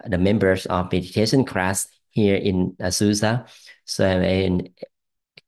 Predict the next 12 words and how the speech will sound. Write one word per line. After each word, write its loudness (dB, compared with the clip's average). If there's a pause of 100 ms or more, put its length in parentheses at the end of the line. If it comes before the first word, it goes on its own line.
(920)
appreciate 0 (340)
and 0 (140)
rejoice 2
in 0
his -2
merit 0
that 0
he -2
come -2 (1000)
for 4
ordination. 2
So -2